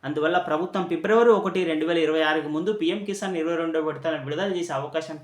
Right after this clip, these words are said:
చాలా తక్కువగా ఉంది. ప్రధాని జనవరి ఇరవై ఆరుకు శుభాకాంక్షలు చెప్తూ వదిలే అవకాశం కేవలం యాభై శాతమే ఉంది.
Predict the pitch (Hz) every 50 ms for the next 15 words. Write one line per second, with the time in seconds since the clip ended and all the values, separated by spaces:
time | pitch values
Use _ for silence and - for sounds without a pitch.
0 | - 131 131 147 151 - - 143 139 - 160 160 185 185 175 175 170 170 165 -
1 | - _ _ _ _ _ _ _ _ _ _ _ _ _ _ - _ _ _ _
2 | _ _ _ _ _ _ _ _ _ _ _ _ - _ _ _ _ _ _ _
3 | _ _ _ _ _ _ - - _ _ - 139 135 156 185 214 196 165 117 104
4 | 107 110 135 - - _ _ _ 120 117 139 147 170 180 202 185 175 156 156 160
5 | 165 165 165 - 151 143 160 165 165 170 160 165 160 143 135 139 139 135 190 180
6 | 143 110 107 - - - _ _ _ _ _ _ _ _ _ 131 143 143 190 202
7 | 202 180 160 165 160 170 170 170 170 160 156 139 143 143 151 165 165 156 135 135
8 | 131 139 147 147 151 147 139 151 151 143 135 127 123 123 135 131 117 107